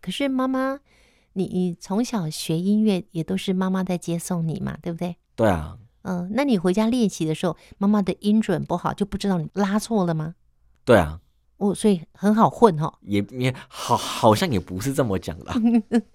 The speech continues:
Speaker 1: <laughs>
Speaker 2: 应该说像，像唱歌这方面，他，他比较会唱个一句，可能就会转到不知道哪一个调去这样子。
Speaker 1: 嗯，嗯，自己，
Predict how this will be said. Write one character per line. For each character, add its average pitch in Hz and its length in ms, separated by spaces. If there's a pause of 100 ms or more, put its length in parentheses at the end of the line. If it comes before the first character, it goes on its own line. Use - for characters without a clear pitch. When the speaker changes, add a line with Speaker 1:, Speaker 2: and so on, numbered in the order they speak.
(200)
Speaker 1:
<laughs> - 920
Speaker 2:
应 180 100
该 202 120
说 196 220
像， 170 320
像 - 440
唱 147 300
歌 113 220
这 117 100
方 98 240
面， 98 240
他， 131 260 (340)
他 147 160
比 92 160
较 113 180
会 107 500 (200)
唱 156 180
个 117 160
一 95 140
句， 117 240
可 101 120
能 92 160
就 110 160
会 104 380 (400)
转 98 180
到 117 140
不 117 160
知 107 80
道 110 160
哪 92 160
一 80 40
个 85 60
调 85 240
去 82 160 (120)
这 170 100
样 82 160
子。 - 140
Speaker 1:
嗯， 185 160
嗯， 175 100
自 247 160
己， 156 180